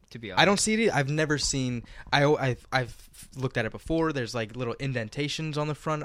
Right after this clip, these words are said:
Speaker 2: I thought those were, like, the th-, finger thumbprints that Feora used to rip it open. But then when we said that she ripped the flaps open, they just stayed open. That's not it. I didn't know if those finger things are supposed to be where you're supposed to put your fingers to move it. Uh,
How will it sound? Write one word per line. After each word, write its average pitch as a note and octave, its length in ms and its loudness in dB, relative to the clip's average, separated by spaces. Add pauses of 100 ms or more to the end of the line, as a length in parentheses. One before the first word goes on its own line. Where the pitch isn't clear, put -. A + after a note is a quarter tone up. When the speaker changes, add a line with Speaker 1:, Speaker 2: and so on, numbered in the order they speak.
Speaker 2:
I A2+ 60 -6
thought B2 260 -4
those B2 180 -2
were, A#2+ 80 -4
like, A2+ 240 -8 (320)
the A2+ 120 -8
th-, - 60 -20 (380)
finger C3 420 -2
thumbprints C3 540 -2
that A#2+ 180 -4
Feora B2+ 360 0
used B2+ 260 -6
to A2+ 60 -12
rip B2 200 -4
it A#2+ 80 -4
open. C3 380 -2 (240)
But - 140 -8
then A#2+ 160 -2
when A#2 140 -2
we G#2+ 340 -4
said A#2 320 -2
that A2 220 -6 (100)
she - 240 -6
ripped A#2 180 0
the A2 60 -8
flaps A#2+ 360 -2
open, A#2+ 260 -4
they G#2 100 -6
just - 180 -10
stayed C3 220 -4
open. B2 320 -4
That's G2 180 -6
not A2+ 180 -2
it. B2+ 240 0 (480)
I A#2+ 120 -2
didn't A#2+ 200 -4
know A#2+ 160 -2
if A#2 120 -6
those B2 200 -2
finger A#2+ 300 -6
things A#2 300 -8
are G#2+ 60 -10
supposed - 360 -10
to - 60 -12
be A2 80 -8
where A2 120 -6
you're G#2+ 120 -6
supposed - 340 -10
to - 60 -8
put - 220 -2
your C#3+ 120 -8
fingers C#3+ 460 -8
to A#2+ 120 -8
move C#3+ 280 -4
it. D#3 320 -6 (640)
Uh, A2+ 320 -8